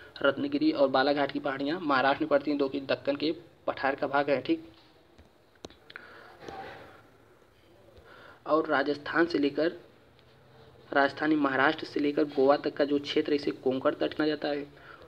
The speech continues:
और गोवा से लेकर के कर्नाटक तक के बीच के क्षेत्र को कन्नड़ तट के नाम से जाना जाता है। और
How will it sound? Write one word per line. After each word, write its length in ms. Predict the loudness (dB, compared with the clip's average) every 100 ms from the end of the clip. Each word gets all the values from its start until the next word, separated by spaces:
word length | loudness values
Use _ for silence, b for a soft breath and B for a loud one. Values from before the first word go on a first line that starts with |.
| -2
और 140 | 0 2
गोवा 380 | 4 6 6 4
से 200 | 2 2
लेकर 380 | 2 2 -2
के 180 | -2 -2
कर्नाटक 580 | 0 2 2 2 0 -4 -6 -20 -20 -12 -8
तक 140 | -4
के 120 | -2
बीच 260 | 2 2 2
के 120 | -2
क्षेत्र 340 | -2 -2 -2 0
को 100 | 0
कन्नड़ 380 | 2 0 2 -2
तट 220 | -2 -2
के 120 | 0
नाम 120 | -2
से 120 | 0
जाना 220 | 0 2 0
जाता 200 | 0 -4
है। 160 | -6 -10 -20 B B B B
और 340 | 6 6 4